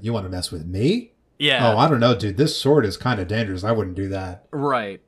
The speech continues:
Speaker 2: And again, you know, unless you've got some, unless you've got the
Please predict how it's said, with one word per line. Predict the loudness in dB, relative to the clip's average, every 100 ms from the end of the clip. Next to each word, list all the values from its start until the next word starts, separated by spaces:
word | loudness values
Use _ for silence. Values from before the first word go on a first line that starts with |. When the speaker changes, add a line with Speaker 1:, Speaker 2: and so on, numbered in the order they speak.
| -4
Speaker 2:
And | -2
again, | -2 -4 -4 -6
you | -6
know, | -8 -8
unless | -8 -8 -8 -10
you've | -12
got | -6 -6 -8 _ _
some, | -12 -10 -8
unless | -8 -6 -6 -6
you've | -8
got | -6 -6 -8 _ -14
the | -10 -8 -8 -10